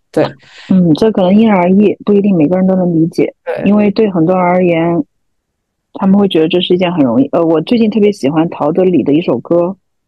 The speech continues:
Speaker 2: 好像叫做《我们无法成为大人》，里面有一句歌词特别的打动我。“我羡慕过别人有爱自己的天分。”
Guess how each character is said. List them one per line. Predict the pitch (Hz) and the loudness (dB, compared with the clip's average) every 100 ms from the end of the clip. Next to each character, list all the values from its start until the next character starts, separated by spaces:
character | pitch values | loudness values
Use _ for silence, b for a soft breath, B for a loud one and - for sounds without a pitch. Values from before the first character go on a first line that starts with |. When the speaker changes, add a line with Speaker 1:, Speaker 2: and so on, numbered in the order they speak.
| _ _ _ _ _ _ _ _ _ _ _ _ | _ _ _ _ _ _ _ _ _ _ _ _
Speaker 2:
好 | - 170 | -14 -6
像 | 196 202 | 0 0
叫 | 208 | 2
做 | 185 175 | 2 2
《我 | |
们 | 139 160 | 2 2
无 | 175 | 0
法 | 185 | -2
成 | 143 160 | -2 -2
为 | 190 | 0
大 | 233 202 | 0 -2
人》， | 139 - - _ _ _ _ - | -4 -8 -14 _ _ _ _ -4
里 | 180 | -2
面 | 214 | 0
有 | 180 | 0
一 | 160 | 0
句 | 214 | 0
歌 | 220 214 | 0 -2
词 | - 165 175 | -2 -2 -2
特 | - | 0
别 | 185 175 | -2 -2
的 | |
打 | 180 139 | -2 -4
动 | 95 170 | -4 -2
我。 | 131 101 - - _ _ _ _ _ _ _ _ _ _ _ _ _ _ _ _ _ _ _ _ _ _ _ - | -2 -2 -6 -12 _ _ _ _ _ _ _ _ _ _ _ _ _ _ _ _ _ _ _ _ _ _ _ -4
“我 | 180 | -2
羡 | - 269 254 | 0 0 2
慕 | 226 185 | 2 0
过 | 190 175 | 0 -2
别 | 143 143 | 0 0
人 | 151 147 143 | 2 2 0
有 | 170 151 | 0 -2
爱 | - 185 | -2 -4
自 | - 196 | -2 -6
己 | - | -4
的 | - | -4
天 | - 202 185 190 | -4 -2 -2 -2
分。” | 196 | -4